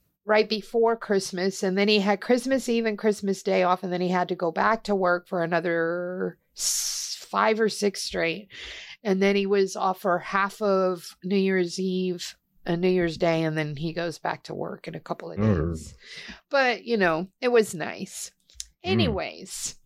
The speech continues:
Speaker 1: we have been off for a couple of weeks, and I could not start the new year off without talking about Conor fucking McGregor, because he gives me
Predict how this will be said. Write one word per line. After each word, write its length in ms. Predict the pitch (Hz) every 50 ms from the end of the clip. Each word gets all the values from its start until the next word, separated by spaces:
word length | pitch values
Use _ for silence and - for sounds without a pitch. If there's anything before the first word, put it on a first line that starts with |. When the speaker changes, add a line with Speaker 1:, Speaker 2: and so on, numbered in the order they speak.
| _ _ _
Speaker 1:
we 300 | 220 226 269 320 339 359
have 220 | 339 349 370 359
been 160 | 359 330 320 294
off 240 | 262 262 277 269
for 120 | - 240 233
a 40 | 226
couple 380 | - - 226 214 214 196 180
of 180 | 185 165 165 -
weeks, 400 | 180 175 175 185 - - - - - _ -
and 360 | 214 202 202 202 175 170 175 - - - - - - - - - - - - - - _ _ _ _ _ - - _ _
I 120 | - 262 262
could 320 | 262 - - 294 330 262
not 400 | 285 294 285 277 269 262 - - - - -
start 480 | - - - - - 220 202 220 208 -
the 80 | 208 185
new 80 | 196
year 360 | 202 196 196 190 185 170 - - -
off 260 | 165 165 170 - -
without 360 | 220 214 226 254 277 311 -
talking 340 | - 254 262 269 269 294 277
about 260 | 254 277 285 311 302
Conor 300 | - 240 262 277 285 294
fucking 360 | 285 - 254 247 247 247 233
McGregor, 500 | 220 226 208 208 202 185 147 143 - - - - _ _ _ _ _ - - - - - - _ _ _ - _ _
because 680 | - 285 233 - 262 294 269 247 - - - - - -
he 380 | 330 320 339 349 349 339 359 - _ - - - 226 220
gives 600 | - 247 285 285 277 277 262 247 240 - - - - -
me 720 | 226 214 226 240 269 277 254 220 202 202 202 226 254 240